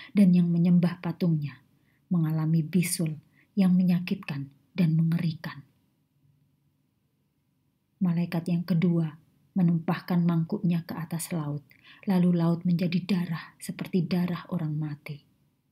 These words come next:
Semua yang hidup di laut telah mati. Malaikat yang ketiga menumpahkan mangkuknya ke atas sungai-sungai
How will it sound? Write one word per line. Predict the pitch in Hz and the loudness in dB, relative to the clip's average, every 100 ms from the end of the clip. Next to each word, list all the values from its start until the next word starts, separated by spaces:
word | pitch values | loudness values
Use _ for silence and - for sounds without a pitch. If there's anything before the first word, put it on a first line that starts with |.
| _ _ _ _ _ - | _ _ _ _ _ -14
Semua | - 170 165 165 | -2 0 2 2
yang | 165 160 | 0 -2
hidup | - 196 185 | -2 0 0
di | 190 170 | 0 -2
laut | 156 147 - _ - | -4 -8 -12 _ -8
telah | 165 - 165 | -8 -6 -6
mati. | 147 - 139 - _ _ _ _ _ _ _ _ _ _ _ _ _ _ _ _ _ _ _ _ _ _ _ _ 185 | -6 -8 -16 -16 _ _ _ _ _ _ _ _ _ _ _ _ _ _ _ _ _ _ _ _ _ _ _ _ -2
Malaikat | 175 180 180 180 | 2 2 0 -2
yang | 185 180 | 0 0
ketiga | 185 190 160 151 - _ _ _ _ | 0 0 0 -2 -4 _ _ _ _
menumpahkan | 185 175 165 170 160 - 180 170 | 0 2 2 -2 -8 -4 -2 2
mangkuknya | 165 160 214 - 180 175 | 2 0 -4 0 2 0
ke | - | -4
atas | 165 - 170 214 | -10 -6 -4 0
sungai-sungai | 185 180 180 180 165 151 | 0 0 0 -2 -2 -6